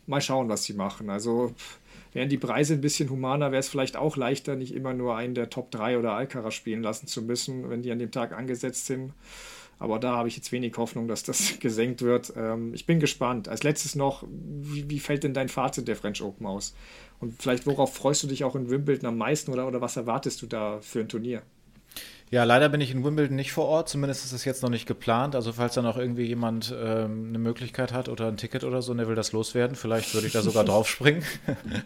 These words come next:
Speaker 1: Gerne, ja.
Speaker 2: Ja, dann, äh, immer her damit. Ja, ansonsten,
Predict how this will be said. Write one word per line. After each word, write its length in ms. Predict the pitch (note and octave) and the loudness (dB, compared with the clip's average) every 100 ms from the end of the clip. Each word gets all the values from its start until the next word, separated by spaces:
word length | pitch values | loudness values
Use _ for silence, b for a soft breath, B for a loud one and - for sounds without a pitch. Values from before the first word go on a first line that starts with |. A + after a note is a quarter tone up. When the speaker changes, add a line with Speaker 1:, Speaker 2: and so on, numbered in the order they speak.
| - | 0
Speaker 1:
Gerne, 240 | A#2+ A#2+ | 0 4
ja. 760 | A#2 G#2 A2+ A2+ - - - G#2+ | 4 4 2 -2 -8 -12 -4 4
Speaker 2:
Ja, 280 | A2+ A2 - G#2+ | 6 4 0 0
dann, 300 | A2+ A2+ B2 | 2 4 2
äh, 220 | A2 A2+ | -2 -2
immer 160 | A#2+ A2+ | 2 2
her 180 | G#2+ A2 | 2 4
damit. 460 | B2 C3+ C#3 - - | 4 2 -2 -6 -4
Ja, 120 | G#2+ | -4
ansonsten, 520 | A2+ A2+ C3 - D3 | 0 4 4 4 0